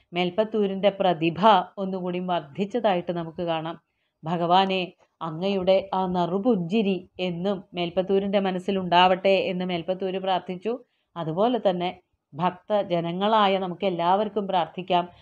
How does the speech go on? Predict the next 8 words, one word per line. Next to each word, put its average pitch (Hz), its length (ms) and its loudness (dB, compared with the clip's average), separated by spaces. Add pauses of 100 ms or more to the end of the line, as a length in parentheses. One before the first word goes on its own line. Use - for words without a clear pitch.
(220)
ആ 180 160 0
നറുപുഞ്ചിരി, 190 960 0
നറുനിലാവ് 185 840 2 (300)
നമ്മളിലേക്ക് 175 600 -2
എപ്പോഴും 185 540 -2
ഒഴുകിക്കൊണ്ടിരിക്കണേ. 170 1000 -2 (320)
ഭഗവാനെ 180 520 0
ഗുരുവായൂരപ്പ, 175 680 0